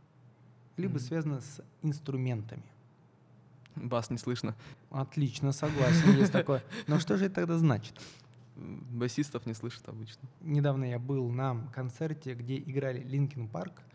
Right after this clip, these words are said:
Speaker 1: в
Speaker 2: Ничего себе.
Speaker 1: син-, симфоническом аккомпанементе, можно так сказать, где была электронная скрипка, виолончель, альт, контрабас,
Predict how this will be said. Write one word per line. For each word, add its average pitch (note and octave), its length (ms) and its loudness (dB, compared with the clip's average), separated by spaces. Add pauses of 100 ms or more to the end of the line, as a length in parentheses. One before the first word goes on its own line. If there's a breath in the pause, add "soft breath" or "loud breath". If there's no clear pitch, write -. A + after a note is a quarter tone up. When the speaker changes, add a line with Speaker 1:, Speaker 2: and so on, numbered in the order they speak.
(360 loud breath)
Speaker 1:
в C#3+ 380 0
Speaker 2:
Ничего D3+ 340 -4
себе. E3 80 -14
Speaker 1:
син-, E3 360 -8
симфоническом D3 1500 -4
аккомпанементе, C3+ 760 -4
можно A2+ 260 -4
так A#2 160 -8
сказать, - 300 -12 (460 loud breath)
где C3+ 260 0
была C3 220 -2
электронная B2 460 -2
скрипка, D#3+ 880 -4
виолончель, B2 800 -2
альт, E3 400 -2 (500 loud breath)
контрабас, C3 840 -4